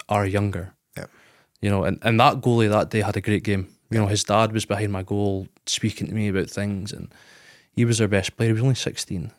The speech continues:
Speaker 2: Mm-hmm.
Speaker 1: He was our best player, and I could tell, because with a lot of young goalies, they can't kick.
Speaker 2: Yes,
Speaker 1: At a young
Speaker 2: aye.
Speaker 1: age, they can't kick. And
Speaker 2: I, I had the exception this year in my boys' league.
Speaker 1: Yeah.
Speaker 2: Rory,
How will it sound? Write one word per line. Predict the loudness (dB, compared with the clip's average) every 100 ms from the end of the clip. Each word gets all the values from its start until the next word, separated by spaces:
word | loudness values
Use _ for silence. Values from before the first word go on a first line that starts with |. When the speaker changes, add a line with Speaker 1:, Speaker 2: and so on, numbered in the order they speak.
| _
Speaker 2:
Mm-hmm. | -12 -8 -2
Speaker 1:
He | 0
was | 2
our | 0
best | 0 0
player, | 0 2
and | 0
I |
could | -2 -6
tell, | -4 0 0 0 -6
because | -8 -6 -4
with | -2
a |
lot | -2 -2
of |
young | -2 -2 -2
goalies, | -4 -4 -8 -14 -18 _ _ _ _ _ -12
they |
can't | -6 -4 -4 -6
kick. | -14 -16 -20 _ _ _
Speaker 2:
Yes, | -8 -4 0
Speaker 1:
At | 0
a |
young | 2 0 0
Speaker 2:
aye. |
Speaker 1:
age, | 0 -4
they | -8
can't | -4 -4 -4
kick. | -6 -6 -4
And | -4 -4 -8 -16 -20 -20 -6
Speaker 2:
I, | -6 -4
I | -2
had | -2 -2
the | -4
exception | -4 -4 -6 -8 -8
this | -6 -4
year | -4
in | -8
my |
boys' | -8 -8 -8 -10
league. | -12 -14 -16 -4
Speaker 1:
Yeah. | 2 4 4 0 -10 _ _ _ _ _ _ -14
Speaker 2:
Rory, | -6 -4 -2 -4 -6